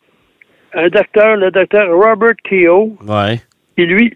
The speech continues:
Speaker 1: était un influenceur de l'époque, là, avant l'Internet, mais il faisait des conférences, on est allé au M I T, ils ont essayé de, de faire, de convaincre des scientifiques que c'était pas dangereux, que c'était même quasiment bon pour la santé. Et même le docteur, euh,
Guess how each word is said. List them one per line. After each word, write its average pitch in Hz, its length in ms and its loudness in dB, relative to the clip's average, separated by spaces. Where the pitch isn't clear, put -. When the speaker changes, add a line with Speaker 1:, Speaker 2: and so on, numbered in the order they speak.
Speaker 1:
était 170 120 0
un 170 60 -2
influenceur 180 680 0
de 175 80 2
l'époque, 160 420 0
là, 180 120 2
avant 160 160 2
l'Internet, 165 560 0
mais 165 140 -2
il 160 100 -8
faisait 208 260 2
des 190 160 -2
conférences, 170 720 0
on 185 80 0
est - 80 -4
allé 180 240 2
au 185 120 4
M 160 240 0
I 120 100 -2
T, 220 340 -2
ils 180 100 2
ont 165 100 4
essayé 170 440 0
de, 156 120 2
de 180 120 0
faire, 180 460 2
de 156 120 0
convaincre 202 640 0
des 170 200 -2
scientifiques 190 580 0
que 160 160 -2
c'était - 160 -2
pas 220 160 0
dangereux, 180 640 2
que 165 100 -2
c'était 185 160 0
même 190 240 -2
quasiment 170 400 -2
bon 190 160 2
pour 190 80 -4
la 165 180 0
santé. 185 560 -2
Et 160 100 -2
même 220 200 2
le 202 120 -2
docteur, 196 580 2
euh, 127 840 0